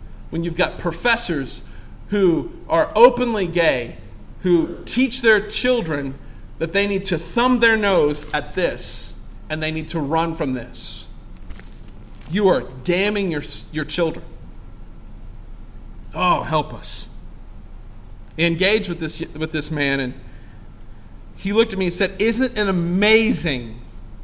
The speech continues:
that Bartlesville finally has come up with the Times and we're doing something like this? Isn't it awesome?" I said, "Well, I, as a biblical Christian, see this in a different light, sir." He said, "Wait, wait, wait, wait.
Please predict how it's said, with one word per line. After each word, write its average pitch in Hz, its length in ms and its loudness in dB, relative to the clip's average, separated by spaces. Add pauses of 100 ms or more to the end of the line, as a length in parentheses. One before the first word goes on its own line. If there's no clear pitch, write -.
(220)
that - 280 0
Bartlesville 175 640 6
finally 180 500 0
has - 160 -4
come 185 260 -2
up 170 160 -2
with 175 120 -4
the 143 80 -4
Times 147 640 -4
and 151 120 -4
we're 139 120 -2
doing 165 400 0
something 139 440 -6
like 135 300 -10
this? - 600 -12 (240)
Isn't 208 260 2
it 190 160 -6
awesome?" 165 540 0 (1080)
I 147 80 -4
said, 147 300 -2 (220)
"Well, 165 280 0
I, 190 220 10
as 190 160 0
a 160 40 -2
biblical 170 540 -2
Christian, 147 640 -4 (380)
see - 380 -2
this 156 280 0
in 160 140 -4
a 139 40 -4
different 135 400 -6
light, 120 300 -4
sir." 113 300 -6 (500)
He 185 100 -2
said, 147 300 0
"Wait, 233 180 8
wait, 233 220 8
wait, 196 200 4
wait. 147 340 -2